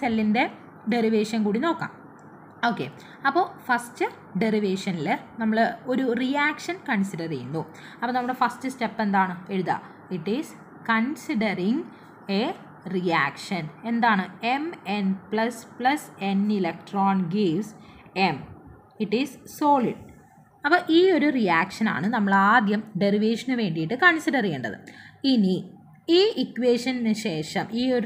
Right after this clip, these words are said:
റിയാക്ഷന് ശേഷം നമ്മളൊരു ഇക്വേഷൻ, നമ്മൾ പഠിച്ചിട്ടുള്ള ഇക്വേഷൻ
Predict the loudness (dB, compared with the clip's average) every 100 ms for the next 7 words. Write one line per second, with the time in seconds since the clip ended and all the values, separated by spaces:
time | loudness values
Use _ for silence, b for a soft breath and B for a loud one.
0 | 2 4 4 2 0 0 0 0 -4 -4
1 | 0 -2 -2 B B -4 0 2 2 0
2 | -4 -4 0 4 4 2 0 0 2 2
3 | 0 -2 -4 -4 -4 -2 -2